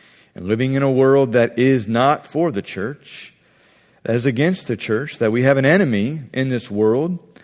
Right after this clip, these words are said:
I pray that we will depend and trust in you. We love you. We praise you. In Jesus' name we pray. Amen. In nineteen forty-six, an incredible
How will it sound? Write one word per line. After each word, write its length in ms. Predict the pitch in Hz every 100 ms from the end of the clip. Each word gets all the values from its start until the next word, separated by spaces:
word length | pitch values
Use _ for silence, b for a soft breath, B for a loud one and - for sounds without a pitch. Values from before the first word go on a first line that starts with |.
| b b -
I 100 | 78
pray 280 | - 113
that 140 | 107 95
we 60 |
will 100 | 98
depend 500 | 92 92 - 113 120
and 140 | 107 82
trust 500 | - 92 95 - - _ -
in 380 | 82 80 78 73 _
you. 340 | - 69 62 - _ b b b b _
We 60 |
love 300 | 85 104 113
you. 260 | 104 113 110 101
We 80 |
praise 440 | 76 - 85 87 80
you. 200 | 85 80
In 100 | 73
Jesus' 460 | 85 104 101 101
name 180 | 92 85
we 80 | 82
pray. 440 | - - 71 67 67 65 _ - b b b b b _
Amen. 560 | 80 76 69 65 64 58 _ _ _ _ B B B B B
In 200 | - 127
nineteen 720 | 131 165 196 - - 185 180
forty-six, 1400 | 170 - 151 147 139 139 - - 71 67 - - - - _ _ _ b b b b b
an 100 | -
incredible 1080 | 120 110 - 143 156 151 156 151 151 147 139